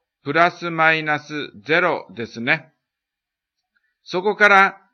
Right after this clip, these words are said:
マイナスが一つ出ていきました。マイナスが九になったのです。プラスが十、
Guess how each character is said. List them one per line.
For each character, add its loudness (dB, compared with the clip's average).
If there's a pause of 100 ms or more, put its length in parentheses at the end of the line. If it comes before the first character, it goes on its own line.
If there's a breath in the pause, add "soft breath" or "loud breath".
(140)
マ 4
イ 0
ナ 0
ス -14
が 4
一 -6
つ -4
出 -6
て -2
い -4
き -10
ま -4
し -8
た。 -14 (760)
マ 2
イ -4
ナ 0
ス -12
が 0
九 -4
に -6
な -2
っ -12
た -8
の -12
で -14
す。 -20 (880)
プ -10
ラ 2
ス -8
が -4
十、 -6